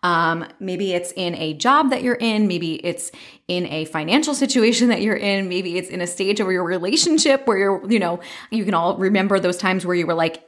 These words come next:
in the dating zone and you wanted to be engaged, or you were engaged and you want, like, or you were waiting to have a baby, or you're waiting to buy a house, or whatever it is. We all can identify in those times where we feel like we're in the waiting room. Have you ever been at the doctor's office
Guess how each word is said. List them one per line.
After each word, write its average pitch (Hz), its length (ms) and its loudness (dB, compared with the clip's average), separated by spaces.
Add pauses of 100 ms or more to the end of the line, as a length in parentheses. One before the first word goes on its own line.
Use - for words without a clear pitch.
in 165 80 -4
the 190 80 -2
dating 294 380 2
zone 185 300 2
and 165 120 -4
you 170 80 -4
wanted 160 260 -2
to 214 100 -2
be 202 220 -2
engaged, 220 580 2
or 185 60 -2
you 180 100 -2
were 196 140 -2
engaged 233 720 2
and 190 100 0
you 180 80 -2
want, 180 220 -2
like, 185 200 -2
or 185 140 0
you 196 180 0
were 196 160 2
waiting 214 380 4
to 233 320 2 (380)
have 247 180 -2
a 311 80 4
baby, 330 480 2
or 214 160 4
you're 208 160 2
waiting 226 300 2
to 254 300 0 (120)
buy 226 160 2
a 320 100 2
house, 285 460 2
or 196 80 0
whatever 339 320 -2
it - 100 -4
is. 214 140 2
We 214 220 0
all 254 240 4
can 320 160 0
identify 185 560 0
in 175 260 -4
those 170 200 -2
times 220 340 0
where 185 100 2
we 190 140 0
feel 269 180 0
like 320 160 0
we're 226 120 2
in 185 200 0
the 180 80 2
waiting 165 340 -2
room. 160 280 -6 (840)
Have 240 140 0
you 254 60 4
ever 349 120 4
been 277 120 4
at 254 80 2
the 220 40 2
doctor's 175 320 2
office 160 360 -2